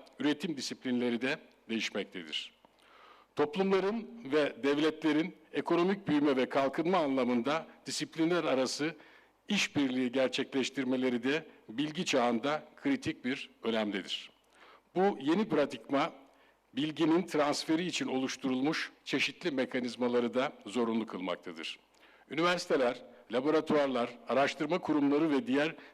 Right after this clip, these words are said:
bilgi sağlayıcı organizasyonlar işbirlikleri sayesinde araştırma sonuçlarını uygulamaya dönüştürme ve yeni araştırma alanları ve kurumlarını keşfetme gibi fırsatlar elde etmektedir.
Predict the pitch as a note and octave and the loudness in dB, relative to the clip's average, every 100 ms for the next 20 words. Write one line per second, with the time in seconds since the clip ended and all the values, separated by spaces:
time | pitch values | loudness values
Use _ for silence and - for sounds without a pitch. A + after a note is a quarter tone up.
0 | - A#2+ C#3 G3+ - B2 B2 A#2 A2 A2+ | -8 -6 -2 -2 2 2 4 2 2 0
1 | A#2 A#2 A#2 A2+ A#2 - B2 A#2 B2+ D3+ | 0 2 0 2 0 2 2 2 2 -2
2 | - - - G#3 - C#3 A#2+ A#2 A#2+ A2+ | -10 -20 -4 -2 0 0 0 -2 -2 -2
3 | - C3+ B2+ A#2+ - A2 C3+ D3+ - - | 0 0 2 0 -2 -4 -4 -6 -14 -20
4 | - B2+ C#3 - D3+ E3 E3 A#2+ A2 - | -4 0 2 0 -4 -2 -2 -2 -2 -2
5 | B2 B2+ C#3+ C3 B2 B2+ B2+ D3 D3+ B2 | -2 -2 0 0 2 2 4 2 2 0
6 | G#2+ - A2 G#2 C#3 E3 - - - A#2 | 0 -2 -4 -2 -4 -6 -16 -20 -6 -4
7 | G2 A2+ D3 G#3 B2+ B2 A2 - A#2 A2+ | -2 0 2 2 2 0 0 -4 -4 0
8 | A2+ A#2+ A#2 A#2 A#2 D3+ - - - G2+ | 2 2 2 4 2 0 -4 -20 -20 0
9 | B2+ A#2 - B2+ C3+ C3 C3 C3 C#3 - | 0 0 -2 0 2 4 4 2 0 -2
10 | D#3 - A2+ A2+ G#2+ G#2+ C3 - - - | -2 -2 -4 -4 -4 -4 -4 -6 -16 -10
11 | - A2+ B2+ A#2 B2 B2+ - - - A2 | -4 -2 0 -2 -2 -4 -6 -20 -6 -6
12 | G#2 G#2 - F#2+ - E2+ E2 - | -2 -6 -6 -12 -12 -14 -12 -12